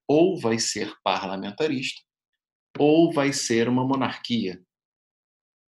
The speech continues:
E pelo nosso bate-papo aqui, a gente tá vendo que não é bem assim, né? Que a monarquia, ela pode ser parlamentarista, por exemplo.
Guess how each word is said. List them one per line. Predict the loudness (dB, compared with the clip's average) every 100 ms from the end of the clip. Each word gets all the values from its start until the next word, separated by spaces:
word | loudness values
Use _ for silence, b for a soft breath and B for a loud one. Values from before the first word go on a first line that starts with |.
| _ _ _ _ _
E | -6 -4
pelo | 0 2 2
nosso | -2 -4 -4
bate-papo | -2 -4 -2 -4 -4
aqui, | -4
a | -2
gente | -2 -2
tá | -4
vendo | -2 -4 -4
que | -4
não | -2 -2
é | -2
bem | 0 -2
assim, | -2 -4 -4 -6 _ -18
né? | -18 -18
Que | -12 -8
a | -8
monarquia, | -8 -10 -10 -12 -12 -8 -6
ela | -6
pode | -6 -10 -10
ser |
parlamentarista, | -12 -10 -10 -8 -10 -10 -12 -10
por | -8
exemplo. | -6 -8